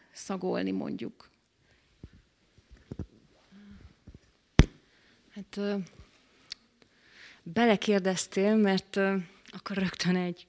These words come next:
Speaker 2: kudarcról fogok most mesélni, ugyanis én nagyon szerettem volna, hogy a harmadik teremben, ö, készüljön egy olyan installáció, ami az illa-,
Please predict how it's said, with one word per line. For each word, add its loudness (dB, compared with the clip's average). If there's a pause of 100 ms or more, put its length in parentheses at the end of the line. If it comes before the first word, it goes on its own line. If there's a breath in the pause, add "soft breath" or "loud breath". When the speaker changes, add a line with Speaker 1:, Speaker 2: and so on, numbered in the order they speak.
(120)
Speaker 2:
kudarcról -6
fogok -4
most 0
mesélni, 4 (560 loud breath)
ugyanis 4
én -4
nagyon 4
szerettem -4
volna, -6
hogy -6
a -4
harmadik -4
teremben, -4 (840 loud breath)
ö, 0 (1000)
készüljön 2
egy 0
olyan 2
installáció, -4
ami -8
az -10
illa-, -6